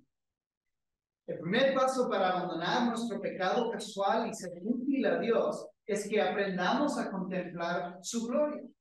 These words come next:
Mira, a través de la Biblia vemos que Dios nunca puede usar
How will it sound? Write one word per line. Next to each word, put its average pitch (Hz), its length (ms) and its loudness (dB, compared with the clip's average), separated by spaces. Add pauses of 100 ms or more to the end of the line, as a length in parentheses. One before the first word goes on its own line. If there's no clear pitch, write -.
(300)
Mira, 240 260 4
a - 60 2
través 220 340 2
de 269 80 0
la 226 100 4
Biblia 277 380 4
vemos 233 340 -2
que 226 80 -4
Dios 240 300 0
nunca 294 500 2
puede 254 240 0
usar 214 600 0